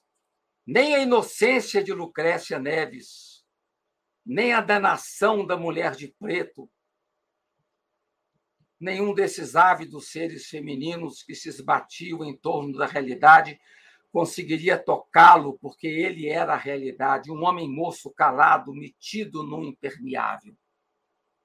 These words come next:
E aí vamos pro último capítulo, doze, o fim da construção,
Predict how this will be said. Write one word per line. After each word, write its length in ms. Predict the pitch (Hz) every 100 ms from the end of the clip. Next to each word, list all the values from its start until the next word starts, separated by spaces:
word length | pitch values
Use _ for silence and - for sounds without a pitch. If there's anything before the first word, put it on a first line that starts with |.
| _ _ _ _ _ _
E 100 | 147
aí 180 | 196 202
vamos 360 | 196 208 185
pro 220 | - 196
último 440 | 196 240 - 180 180
capítulo, 600 | 185 - 160 196 156 151
doze, 580 | 113 160 175 139 120 117 _ _ _ _ _ -
o 120 | 135
fim 460 | - - 247 277
da 160 | 247 196
construção, 1160 | - 190 165 - 160 139 - - 185 170 120